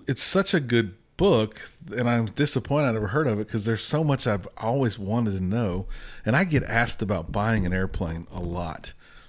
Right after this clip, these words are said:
And, uh, this is the first thing I'm gonna send people for sure. But the book is called Plane Sense, and it really is intended to be a book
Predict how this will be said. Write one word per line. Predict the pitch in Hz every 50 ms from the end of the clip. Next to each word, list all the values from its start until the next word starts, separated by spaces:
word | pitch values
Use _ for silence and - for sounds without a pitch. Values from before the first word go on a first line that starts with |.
| - -
And, | - 95 101 98 95 92 92 90 - _
uh, | - 104 101 95 90 87 - - _
this | - - 139 135 -
is | 127 113 101
the | 104 104
first | - - - 110 101 - -
thing | - 101 95 90
I'm | 90 90 90
gonna | 87 82 80
send | - - - 90 85 82
people | - 87 85 - 90 90
for | 85 - 95 95
sure. | - - - 101 92 85 87 - - - - - - - - - -
But | - 131 -
the | 139
book | 120 107 - - - - - - 196 226 233 -
is | 143 - -
called | - - 139 123 117 -
Plane | - - 120 117 117 113
Sense, | 107 - - 113 90 98 101 - - - - - - - - - - -
and | 113 117 123
it | 127 107
really | 113 123 131 147 190 226 262 254 233 -
is | - 123 135 127 110 101 101 101 107 110
intended | 110 104 95 - - 131 135 135 139 131
to | 120 110
be | 87 92 92 87 87 92 101 107 - - - - - - -
a | - 101
book | 95 98 143 160 123 104 113 110 -